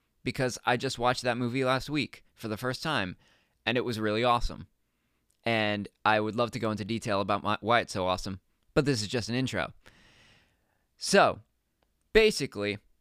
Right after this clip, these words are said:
that's what it's gonna be. And, uh, if you are at all interested in listening, then follow the Instagram at M P C,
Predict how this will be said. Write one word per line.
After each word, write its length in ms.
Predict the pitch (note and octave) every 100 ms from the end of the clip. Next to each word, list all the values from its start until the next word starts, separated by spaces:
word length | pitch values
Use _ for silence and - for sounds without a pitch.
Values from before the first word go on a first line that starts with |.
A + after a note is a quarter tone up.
| _ _ _ _ _ _
that's 240 | - C#3 C3
what 120 | B2
it's 120 | G#2+
gonna 180 | A#2+ A2+
be. 280 | G#2+ A2+ - _ _ _ _ _ _ _ B2+
And, 640 | C3 B2+ B2+ B2+ B2+ B2+
uh, 460 | B2+ B2 B2 A#2+ A#2 _ _ _ _ -
if 220 | C#3 C3
you 240 | C3 C#3 C3+
are 200 | B2+ B2
at 200 | A#2+ B2
all 180 | B2 A#2
interested 540 | B2 C3 B2 - A#2+
in 180 | A#2 A#2+
listening, 460 | B2 - D#3 G#3+ - _ _ -
then 540 | A#2 C#3 B2 A#2 A#2 - _ _ _ _ _
follow 500 | - C#3+ C3+ C3 A#2+
the 220 | A2 B2
Instagram 800 | A#2+ B2 - C3 C#3 C#3 D#3+ G3 _ _ _ _ _ -
at 400 | A#2+ - - - _ -
M 320 | C#3+ D3 C#3
P 280 | - D#3 D#3
C, 480 | - C#3+ D3 E3